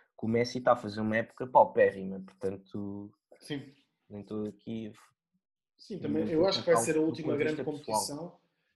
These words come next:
Speaker 2: em que, em que vamos poder ver esses dois. Ahm,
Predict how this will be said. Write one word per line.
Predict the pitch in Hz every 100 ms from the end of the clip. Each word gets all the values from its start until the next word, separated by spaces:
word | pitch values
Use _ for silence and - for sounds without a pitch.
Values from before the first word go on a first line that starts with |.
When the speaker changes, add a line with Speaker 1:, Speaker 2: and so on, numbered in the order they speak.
| _ -
Speaker 2:
em | 139 135
que, | 147 139 139 131 -
em | 131 127
que | 135 131 131 120 120 117
vamos | 135 131
poder | - 135 131
ver | 135
esses | 131 - 113
dois. | 127 143 - _ _ _ _ _ _ -
Ahm, | 117 117 117 113 113 113 107 101